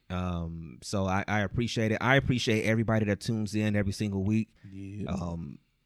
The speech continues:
Speaker 1: just finds the time to do it. I mean, you may still be doing stuff around your house as you're tuning in, but you're tuned in. Um, so I appreciate everybody that's, that's done, that does that. I appreciate every guest we've had on this show, um,
Speaker 2: Oh,
Speaker 1: throughout
Speaker 2: yeah.
Speaker 1: the course of this year. Um, I,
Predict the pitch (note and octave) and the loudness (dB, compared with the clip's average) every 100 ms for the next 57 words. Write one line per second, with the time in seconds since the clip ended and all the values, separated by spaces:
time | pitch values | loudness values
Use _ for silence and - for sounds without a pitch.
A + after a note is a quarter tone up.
0 | _ _ _ - A#2+ - A#2 A2+ G#2+ A#2 | _ _ _ 2 2 2 2 2 0 0
1 | A2+ G#2+ G2+ G#2+ G#2 A2 G#2+ A2+ A2+ B2 | 2 2 2 4 4 2 0 0 0 0
2 | G#2+ G#2 A2 G#2 A2 A2 G#2 G#2 G2 G#2+ | 0 0 0 0 -2 -2 -2 -2 -2 -2
3 | A2 G2+ G#2 G2 - A2+ G2 G#2+ G2 F2+ | -2 -2 -2 -4 -4 -4 -2 -2 -2 -4
4 | G2+ F#2 A2+ G#2 G2 G#2 G#2+ - _ _ | -6 -4 -4 -2 0 0 -2 -4 _ _
5 | _ F2 F#2 D#2+ E2+ G2+ G#2+ - A2+ G#2+ | _ -2 -2 -2 -2 -2 0 0 0 0
6 | - G#2 G#2 F#2 G2+ G2+ G2 F#2+ - - | -2 -2 -2 -2 0 0 0 -2 -6 -8
7 | G2+ F#2+ E2+ G2+ G2 F#2+ F2 F#2 F2 G#2+ | -4 -4 -4 -4 -2 -4 -4 -6 -2 -2
8 | G2+ - G2+ G#2+ - _ - A#2+ A2+ A#2+ | -2 -2 -2 -2 -6 _ -2 0 2 2
9 | A2 - A2 G#2 F2 G#2 A2 G#2+ G2 G2+ | 2 0 -2 -2 -2 -2 -2 -2 -2 0
10 | F#2+ F#2 F#2 - F#2+ E2+ E2 - F#2 F#2 | 0 -2 -4 -2 -2 -2 -4 -8 -4 2
11 | C3+ B2+ G#2 F2+ - A2+ G2 G2 G2 G#2+ | 6 6 4 2 0 0 0 0 0 2
12 | G2+ F#2 - _ _ _ F2+ F#2 F2 F2 | 2 2 -2 _ _ _ -4 -2 -2 -4
13 | D#2 D#2+ - - _ _ - F#2 | -6 -12 -16 -20 _ _ -4 -4